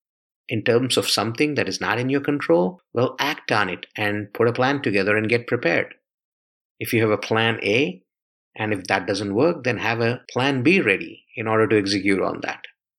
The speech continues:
Learn to prioritize what's essential, what's needed, and what's not. And be flexible. Stay flexible to change your plans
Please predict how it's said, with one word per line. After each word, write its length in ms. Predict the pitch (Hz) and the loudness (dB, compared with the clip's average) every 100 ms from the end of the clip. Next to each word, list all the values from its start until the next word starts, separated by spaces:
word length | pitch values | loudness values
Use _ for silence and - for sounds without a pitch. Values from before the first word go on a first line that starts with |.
| _ - | _ 0
Learn 300 | 151 214 202 | 2 2 0
to 80 | |
prioritize 760 | - 131 135 165 127 98 95 92 | 0 2 4 4 2 2 0 0
what's 320 | 117 - - | -2 0 0
essential, 600 | 117 - 139 151 - 90 | 2 2 2 2 0 -2
what's 400 | 90 110 117 - | -2 -2 0 -2
needed, 540 | 104 120 143 101 - - _ _ _ - | 0 2 4 2 -4 -12 _ _ _ -10
and 160 | 113 104 | -4 2
what's 280 | 107 - 104 | 2 2 0
not. 400 | 98 87 - - _ _ _ _ _ _ _ 127 | -2 -4 -8 -20 _ _ _ _ _ _ _ -4
And 160 | 131 | 2
be 140 | 160 196 | 4 4
flexible. 600 | 123 107 - - 92 - | 4 2 2 -2 -4 -2
Stay 280 | - 165 | 2 2
flexible 840 | 170 - 147 - 95 101 107 113 113 | 2 0 0 0 0 2 2 0 -2
to 100 | 110 | -6
change 440 | - - 147 165 151 | -2 2 2 4 4
your 140 | 160 | 4
plans 680 | 160 143 117 95 107 - | 4 0 2 0 -2 -6